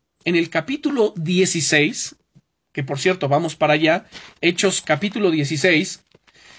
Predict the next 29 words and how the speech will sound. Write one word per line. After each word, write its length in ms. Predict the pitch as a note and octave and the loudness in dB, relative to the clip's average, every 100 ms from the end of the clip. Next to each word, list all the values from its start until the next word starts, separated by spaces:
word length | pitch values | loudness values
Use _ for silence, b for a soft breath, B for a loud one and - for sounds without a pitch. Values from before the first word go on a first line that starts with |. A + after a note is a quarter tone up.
| - | -2
es 180 | A#3+ | 0
uno 200 | C#4 C4+ | 0 0
de 80 | A3+ | 0
los 260 | G#3 G#3 A3 | 2 0 0
mejores 920 | G#3+ G#3 G3+ - C#4 C#4+ D#4 C#4 - | 0 0 -2 -4 -4 -2 -2 -4 -4
ejemplos 1000 | F3+ E3+ - G#3 G3 D#3 G3+ - - - _ _ _ - | -2 -2 0 0 0 -2 -6 -8 -10 -14 _ _ _ -4
de 100 | F3+ | 0
lo 120 | G3 | 2
que 100 | F#3+ | 0
significa 840 | - E3 F3 D3+ A#3 - G3+ - | -2 -2 -2 -2 -4 0 0 -2
andar 480 | - F3 F3 F3+ G3+ | -2 -2 0 2 4
en 120 | F#3+ | 2
el 120 | F#3 E3 | 2 0
Espíritu 580 | D3+ - G3 G3 E3+ | -2 -6 -6 -4 -4
Santo. 420 | D3 F#3 F#3+ G3+ B B B B | 0 0 0 -2 B B B B
Aquí 200 | F#3 D#4 | -4 0
vamos 320 | F#4 F4+ - | 0 0 2
a 100 | F#3 | 2
ver 380 | F3+ D#3+ D#3 - _ B B - | 4 4 2 -6 _ B B -4
cómo 220 | D4 D4 | 2 2
de 80 | C4+ | 2
una 120 | C4+ | 2
manera 480 | A3+ A3+ A#3 G3+ _ - - | 2 2 2 0 _ -20 -6
práctica, 840 | G#3+ A#3+ A#3+ G3+ D3 D#3 C3 - _ _ B B | 0 0 -2 -8 0 0 0 -4 _ _ B B
con 180 | G3+ | 2
un, 180 | C#4+ C#4 | 2 2
con 160 | C#4 G#3 | 2 2
ejemplos 640 | G3+ C#4 D4 - A#3 - F3 | 2 2 0 0 0 0 -4
vivos 880 | E3+ F3+ B3+ G#3 E3+ - - - | -2 0 2 2 0 0 -4 -10